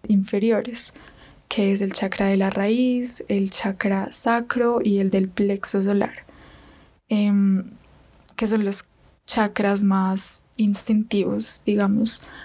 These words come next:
más conectados con la parte salvaje de las personas, de los seres humanos,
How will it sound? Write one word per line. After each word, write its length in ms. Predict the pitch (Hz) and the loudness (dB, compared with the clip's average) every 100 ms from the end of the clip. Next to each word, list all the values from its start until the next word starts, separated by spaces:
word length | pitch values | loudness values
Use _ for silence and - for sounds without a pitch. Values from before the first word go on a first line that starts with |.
| - _ | -20 _
más 200 | 214 208 | 0 0
conectados 640 | 226 202 - 214 202 196 | 0 -2 0 0 2 0
con 300 | - 202 196 | 0 2 4
la 120 | 196 190 | 2 2
parte 380 | 202 - 196 | -2 -2 0
salvaje 720 | 190 196 196 226 233 233 226 226 | 0 0 0 0 0 0 0 0
de 140 | 214 | -2
las 240 | 202 202 - | 0 0 -2
personas, 800 | - 208 214 214 214 208 208 | -2 0 2 2 2 2 0
de 100 | 214 | 0
los 380 | 190 190 196 - | 0 2 0 -2
seres 340 | - - 208 202 | -4 -2 0 2
humanos, 800 | 202 196 196 196 190 196 - | 2 2 2 2 2 2 0